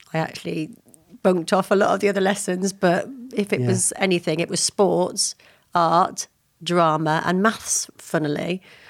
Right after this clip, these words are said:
Speaker 1: Um, I really enjoyed maths, but I think that was to do with the teacher, Missus Richards, who's
Speaker 2: Yeah.
Speaker 1: a wonderful, wonderful maths teacher at school.
Speaker 2: Ah.
Speaker 1: So I actually enjoyed s-, my, my junior school.
Speaker 2: I had a maths teacher at school called Mister Rees, although I went to a lot of schools. I've been to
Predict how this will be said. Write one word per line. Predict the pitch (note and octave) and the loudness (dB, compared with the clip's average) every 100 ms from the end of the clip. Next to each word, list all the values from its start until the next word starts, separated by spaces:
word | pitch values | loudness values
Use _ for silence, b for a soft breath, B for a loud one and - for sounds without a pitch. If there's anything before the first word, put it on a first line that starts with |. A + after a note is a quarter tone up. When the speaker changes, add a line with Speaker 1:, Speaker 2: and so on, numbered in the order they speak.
| B - | B -6
Speaker 1:
Um, | E3 D#3+ D#3+ D#3+ E3 - - | 0 2 2 0 -4 -10 -4
I | E3+ | -2
really | E3+ F#3 E3+ | 2 2 2
enjoyed | E3+ E3 E3 | 2 0 2
maths, | F#3 E3+ - | 0 -2 -6
but | - - | -6 -4
I | E3 | -4
think | - F#3+ | -4 -4
that | G3 | -6
was | D#3 | -8
to | - | -8
do | E3 | -6
with | D#3 | -6
the | D#3 | -6
teacher, | D#3+ F3+ - - - | -6 -6 -6 -8 -6
Missus | D#3 D#3 D#3+ | -6 -6 -6
Richards, | D#3 - - D#3 D3 C#3+ | -6 -8 -8 -8 -8 -8
who's | D3+ C#3+ | -10 -10
Speaker 2:
Yeah. | C3 C3 B2 B B B _ _ - | -14 -14 -18 B B B _ _ -8
Speaker 1:
a | - | -4
wonderful, | D#3 D#3+ E3 E3 D#3 - D3+ D3 D#3 | -2 0 2 2 -2 -2 -2 -2 -4
wonderful | D3+ D#3 D3+ D3 D#3 | -4 -2 -2 -4 -4
maths | D3+ D3 - | -4 -6 -10
teacher | - - - | -10 -10 -10
at | D3+ C#3 | -10 -8
school. | - D3 C#3+ C#3+ - - | -6 -4 -4 -8 -12 -10
Speaker 2:
Ah. | |
Speaker 1:
So | F3+ | -2
I | D#3+ | 0
actually | E3+ - E3 | 0 -2 -6
enjoyed | D3+ D3 D3+ D3 | -4 -4 -4 -4
s-, | - - _ - | -10 -12 _ -18
my, | - E3 D3 D#3 | -12 -8 -6 -6
my | D#3+ D3 | -8 -8
junior | C#3 D3 C#3+ C#3 | -4 -2 -2 -4
school. | - D3+ C#3 C3+ _ - B B B - | -8 -8 -8 -10 _ -20 B B B 0
Speaker 2:
I | D#3+ | 4
had | D#3 | 4
a | |
maths | C#3+ C3+ - | 4 0 -2
teacher | D3 - - | -4 -6 -8
at | |
school | - C3+ B2+ | -6 0 0
called | A#2+ - A#2+ A2 | 0 -2 -2 0
Mister | A#2+ B2+ - | 0 0 2
Rees, | B2 B2 - | 2 2 2
although | B2+ | 2
I | B2+ | 4
went | C#3+ - | 4 2
to | C#3 | 0
a | |
lot | B2+ B2 | 0 -2
of | |
schools. | - C3+ A#2 A2+ | -4 -4 -2 -4
I've | A2+ | -6
been | |
to | A2 B2 | -6 -6